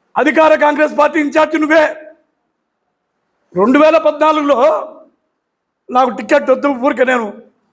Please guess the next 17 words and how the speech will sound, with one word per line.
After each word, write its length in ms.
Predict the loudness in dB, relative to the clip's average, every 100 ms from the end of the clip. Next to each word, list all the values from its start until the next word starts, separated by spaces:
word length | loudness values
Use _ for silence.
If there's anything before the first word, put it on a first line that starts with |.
| _
సపోర్ట్ 300 | -4 0 -2 0
చేస్తానని 360 | -2 -2 -4 -6
వచ్చినావు, 300 | -6 -10 -10 -14 _ _ _ _ -14 -14 -16 -18 -18 -20 _ -4
మళ్ళా 180 | 0 0 0
టికెట్ 260 | -2 -4 -2
తీసుకున్నావు. 460 | -4 -2 -4 -2 -4 -8 -20 _ _ _ _ _ _ _ _ _ _ _ _ _ _ _ _ -2
మేము 180 | -2 0 2
ఏడ్చి 220 | 2 0 -2
మొత్తుకొని, 440 | -4 -2 -2 0 -2 -4 -18 -20 _ _ _ _ _ _ _ _
మేము 260 | 0 0 0 2
మా 100 | 0 0 -4 -20 -20 _ -8 -8 -8 -16 -6 0
కావాల్సినటువంటి 560 | 0 0 -2 -2 -4 0
కార్యకర్తలందరికీ 840 | 0 0 0 -2 -2 -2 -4 -4 -10
నేను 120 | -10 -12
చెప్పుకొని 340 | -12 -16 -18 -20 _ _ _
సపోర్ట్ 260 | -8 -8 -8
చేస్తాం. 260 | -16 -20